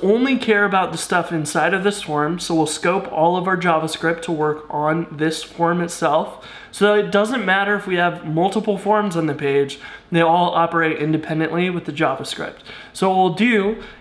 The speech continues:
is we will go set some H T M L here, and we'll set data behavior. Um, <clears throat> and this will just be has saved messages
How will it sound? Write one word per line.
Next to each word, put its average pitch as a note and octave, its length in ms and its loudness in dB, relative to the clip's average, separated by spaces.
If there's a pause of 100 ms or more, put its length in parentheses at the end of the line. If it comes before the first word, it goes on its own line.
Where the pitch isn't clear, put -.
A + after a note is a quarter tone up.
is F#3 280 2
we F3+ 220 2
will F3+ 140 2
go F#3 220 2
set - 640 -2 (880)
some F3+ 320 0
H F3 320 -2
T G#3 100 0
M F#3 80 0
L F3 220 2
here, F3 320 0
and G3+ 120 0
we'll D#3 100 0
set D#3+ 420 0 (360)
data E3 760 2
behavior. D#3+ 920 -2 (800)
Um, E3 600 2
<clears throat> - 540 -2
and E3+ 600 0 (340)
this F#3+ 180 0
will G#3+ 100 2
just F#3+ 200 -2
be F#3+ 280 2
has F#3 540 0
saved F3 680 0 (400)
messages E3 880 -2